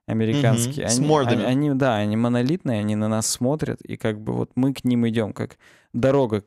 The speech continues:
Speaker 1: к горе, практически как гора к Магомеду,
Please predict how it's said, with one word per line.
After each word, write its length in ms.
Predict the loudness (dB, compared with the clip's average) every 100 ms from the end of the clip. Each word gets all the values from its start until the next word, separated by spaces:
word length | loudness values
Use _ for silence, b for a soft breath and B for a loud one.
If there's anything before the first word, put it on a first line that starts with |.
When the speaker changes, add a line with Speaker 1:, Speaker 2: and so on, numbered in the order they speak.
| _
Speaker 1:
к 120 | -16
горе, 540 | -6 0 0 0 -2 -6 -14
практически 520 | -12 -8 -6 -6 -6
как 180 | -6 -4
гора 300 | 0 0 0
к 80 | -4
Магомеду, 580 | -4 -2 -2 -2 -6